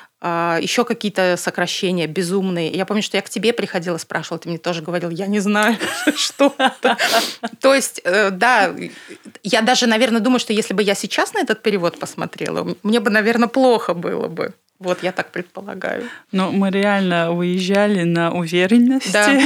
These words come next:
Speaker 2: <laughs> Да, я могу, в таком бесстрашии, да. И щас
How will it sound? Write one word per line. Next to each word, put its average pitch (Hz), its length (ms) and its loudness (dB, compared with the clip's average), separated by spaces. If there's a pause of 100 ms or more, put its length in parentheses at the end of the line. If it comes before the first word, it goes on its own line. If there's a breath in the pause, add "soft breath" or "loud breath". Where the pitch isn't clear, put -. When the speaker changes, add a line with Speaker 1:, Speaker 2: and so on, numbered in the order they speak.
(140)
Speaker 2:
<laughs> 277 160 6
Да, 220 300 0
я 190 220 0
могу, 190 540 2
в 165 160 -6
таком 170 320 -2
бесстрашии, 196 800 0
да. 190 260 -4
И - 20 -8
щас 185 300 -4